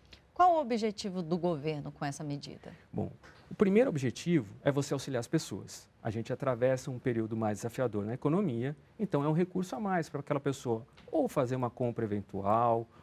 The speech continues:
Speaker 2: ou pagar uma dívida que você possa ter, e com isso atravessar a gen-, esse período de uma maneira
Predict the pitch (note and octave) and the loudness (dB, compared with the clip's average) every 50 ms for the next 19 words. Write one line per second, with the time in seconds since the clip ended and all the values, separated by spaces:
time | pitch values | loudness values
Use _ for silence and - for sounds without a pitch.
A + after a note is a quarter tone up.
0 | - - - A3+ G#3 - - B2+ A#2 A#2+ B2 B2 A#2+ A#2+ A#2 G#2+ G2+ - - - | -10 2 2 2 4 4 2 0 4 2 2 2 2 -2 -4 -4 -4 -6 -4 -2
1 | B2 B2+ B2+ A#2 G#2 A2 G2 - - G#2 A2 G2+ - - A2 - _ _ - - | -2 -2 -2 -2 -2 -2 -4 -4 -4 -8 -6 -6 -6 -6 -8 -10 _ _ 0 0
2 | G#2+ G2+ - B2+ C3 - _ - G2 G2 G2+ A2+ C#3 - - _ _ _ _ - | 0 0 -2 -8 -8 -6 _ -2 -2 0 0 0 -2 -4 -8 _ _ _ _ -20
3 | - - - - D#4 C#4+ - D4 - D#3 D3+ D#3+ F3+ F3+ - - - _ _ _ | -20 -12 -2 -2 -2 -2 0 -4 0 2 2 2 2 0 -4 -16 -18 _ _ _
4 | - G3 - G3 G3 F#3+ F#3 F3 D3+ - - C#3+ C#3 C#3 D3 C#3 B2 A2+ A#2 B2+ | -12 -10 -2 -2 -2 0 0 -2 -2 -2 -2 -2 -2 0 0 -2 -2 -4 -4 -8
5 | C3 - C#3+ C3 - - _ - C#3 A#2+ A2 A#2+ B2+ C3 C3 C#3 C#3+ C#3+ C#3 C#3 | -4 -4 -4 -4 -4 -6 _ -4 -4 -2 -2 -4 -4 -4 -4 -4 -4 -4 -4 -2
6 | C#3 C3 A#2+ A2 A2+ A#2+ B2+ C3 C3 C3 | -2 -2 -2 -2 -2 -2 -2 -2 -2 -4